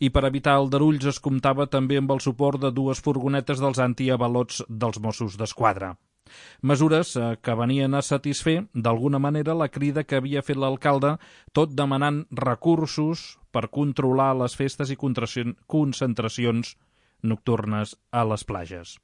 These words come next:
Avui al migdia, alcalde i regidor de Governació tenien previst reunir-se amb comandaments de la policia lo-, local i Mossos d'Esquadra per valorar l'efectivitat del ban d'alcaldia i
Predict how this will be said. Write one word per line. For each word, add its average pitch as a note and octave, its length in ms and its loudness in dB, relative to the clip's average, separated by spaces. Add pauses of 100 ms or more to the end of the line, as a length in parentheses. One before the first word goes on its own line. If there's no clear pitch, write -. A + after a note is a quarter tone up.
(680)
Avui D#3 320 6
al D3 160 4
migdia, D#3+ 420 0
alcalde D3 500 0
i D3 80 0
regidor C3+ 400 0
de C#3 80 0
Governació C3 760 -2
tenien C3+ 320 -2
previst C3 400 -2
reunir-se C3+ 600 0
amb D3 180 -2
comandaments A#2+ 480 0
de A#2+ 80 -2
la A#2 160 -2
policia A#2 400 -4
lo-, A2+ 140 -4 (100)
local B2 460 0 (440)
i A#2+ 140 0
Mossos A#2+ 400 -2
d'Esquadra B2+ 540 2 (600)
per B2+ 360 2
valorar B2 400 4
l'efectivitat B2 960 0
del G#2 320 -4
ban A#2+ 240 2
d'alcaldia A#2+ 640 0 (260)
i D3 140 -4